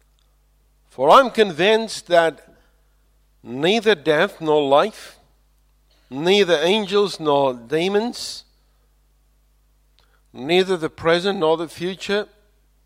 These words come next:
nor any powers, neither height nor depth, depth, or anything else in all creation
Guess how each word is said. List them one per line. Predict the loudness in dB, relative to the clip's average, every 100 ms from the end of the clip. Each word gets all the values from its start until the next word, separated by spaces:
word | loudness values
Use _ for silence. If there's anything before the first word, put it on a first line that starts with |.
| _ _ _ _ -14
nor | 0 4 6 4 0
any | -4 -4 -4 -6 -10 _ _
powers, | -12 0 4 6 4 0 -6 -10 -12 _ _ _ _ _ _
neither | -4 -2 -2 -4
height | 2 2 2
nor | 0 -2
depth, | -2 -2 -2 -4 -8 _ _
depth, | 0 0 0 -10 -10
or | -2 0 0 -2
anything | 0 2 0 -2 -4 -4 -4
else | 4 4 6 2 -6
in | -4 -4 -2
all | 0 0 0
creation | -4 -4 0 -2 -2 -4 -4 -6